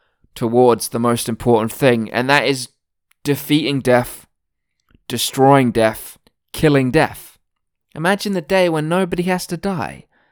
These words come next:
That would be a nice day, wouldn't it? It's gonna be a nice day, and I hope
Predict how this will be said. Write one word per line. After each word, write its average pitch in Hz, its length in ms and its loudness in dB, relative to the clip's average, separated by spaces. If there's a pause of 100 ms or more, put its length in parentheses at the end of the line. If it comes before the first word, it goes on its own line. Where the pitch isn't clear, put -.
(200)
That 214 180 0
would 190 140 -2
be 123 140 0
a 120 40 -2
nice 120 300 -4
day, 175 280 -4
wouldn't 151 280 -6
it? - 60 -20 (580)
It's 151 160 -14
gonna 147 220 -4
be 151 140 -2
a 147 60 -2
nice 147 280 -2
day, - 360 -8 (300)
and 123 120 -10
I 120 60 -4
hope 151 400 -6